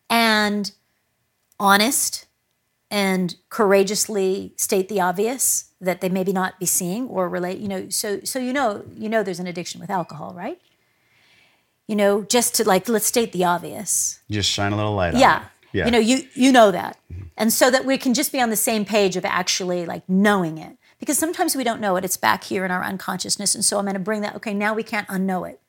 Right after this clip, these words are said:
Speaker 1: We know that there is, that this relationship is unhealthy or this job is killing you. You know that, right? And, you know, just to be able to meet the emotional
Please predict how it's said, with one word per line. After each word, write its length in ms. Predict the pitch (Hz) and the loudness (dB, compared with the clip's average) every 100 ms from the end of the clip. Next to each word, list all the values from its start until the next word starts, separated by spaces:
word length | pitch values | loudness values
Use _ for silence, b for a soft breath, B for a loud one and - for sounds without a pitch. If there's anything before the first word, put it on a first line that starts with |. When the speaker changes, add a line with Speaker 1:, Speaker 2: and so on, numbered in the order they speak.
| _ _ _ _ _ - - | _ _ _ _ _ -10 -4
Speaker 1:
We 80 | 190 | 0
know 160 | 190 | 2
that 220 | 196 196 190 | 2 0 2
there 180 | 190 | 0
is, 340 | 170 196 180 170 B B B | 0 -2 -2 -4 B B B
that 120 | 214 | -4
this 160 | 208 196 | -2 -2
relationship 580 | 202 196 - 190 196 | 0 0 -2 -4 -4
is 100 | 196 | -2
unhealthy 580 | 190 185 175 190 185 196 | -4 -4 0 0 0 -6
or 200 | - 196 | -4 -4
this 180 | 190 - | -2 -2
job 280 | 208 185 180 | 0 0 0
is 100 | 165 | -2
killing 340 | - 180 156 | -2 -4 -6
you. 220 | 170 - - b b b | -10 -14 -16 b b b
You 140 | 220 247 | 0 2
know 120 | 175 | 2
that, 180 | 185 - | -2 -8
right? 320 | - 220 247 B B B B B | -6 -6 -8 B B B B B
And, 540 | 208 202 190 190 185 - - | 2 2 2 0 -4 -10 -4
you 160 | 226 | 0
know, 120 | 220 | 0
just 200 | 202 277 | 0 -4
to 60 | - | -4
be 80 | 214 | -2
able 180 | 196 185 | -2 -4
to 160 | - | -2
meet 440 | 180 175 220 214 - | 0 2 2 0 -2
the 80 | 190 | -2
emotional 800 | 175 202 208 - 185 170 170 | 2 2 2 0 0 -2 -4